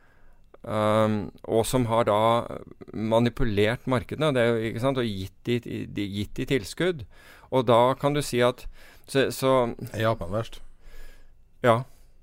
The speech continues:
Speaker 1: det er det. Det er det. Etter min oppfatning så er det det.
Speaker 2: Men de
Speaker 1: Men det
Speaker 2: driver
Speaker 1: er
Speaker 2: fortsatt med stimuli?
Speaker 1: Ja, de driver fortsatt med stimuli, og de kjøper, altså, de, de gjør,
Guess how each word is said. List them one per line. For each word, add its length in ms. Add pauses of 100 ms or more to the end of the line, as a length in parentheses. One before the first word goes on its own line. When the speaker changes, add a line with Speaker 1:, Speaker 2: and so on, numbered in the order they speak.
(400)
Speaker 1:
det 140
er 100
det. 100 (1120)
Det 100
er 180
det. 60 (220)
Etter 200
min 120
oppfatning 320
så 140
er 80
det 80
det. 400
Speaker 2:
Men 120
de 120
Speaker 1:
Men 120
det 100
Speaker 2:
driver 100
Speaker 1:
er 220
Speaker 2:
fortsatt 340
med 540 (200)
stimuli? 360 (200)
Speaker 1:
Ja, 180
de 160
driver 280
fortsatt 320
med 80
stimuli, 380
og 100
de 160
kjøper, 480
altså, 180
de, 140
de 160
gjør, 380